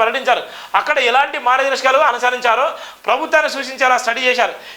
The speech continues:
ఏపీ నుంచి రాజ్యసభ్యుడిగా ఎంపి-, ఎంపికైన బీసీ సంఘం జాతీయ అధ్యక్షుడు ఆర్ కృష్ణ ఇటీవల రాజీనామా చేశారు. బీసీలు ఐక్యం, ఐక్యం చేసే బలమైన ఉద్యమాన్ని నిర్మిస్తారు, అందుకే రాజ-, రాజకీయాలకు దూరంగా ఉండాలని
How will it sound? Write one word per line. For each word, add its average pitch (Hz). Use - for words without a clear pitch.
ఏపీ 285
నుంచి 285
రాజ్యసభ్యుడిగా 262
ఎంపి-, 233
ఎంపికైన 240
బీసీ 226
సంఘం 233
జాతీయ 220
అధ్యక్షుడు 220
ఆర్ 254
కృష్ణ 254
ఇటీవల 247
రాజీనామా 233
చేశారు. 214
బీసీలు 269
ఐక్యం, 285
ఐక్యం 277
చేసే 269
బలమైన 277
ఉద్యమాన్ని 247
నిర్మిస్తారు, 233
అందుకే 226
రాజ-, 226
రాజకీయాలకు 277
దూరంగా 269
ఉండాలని 233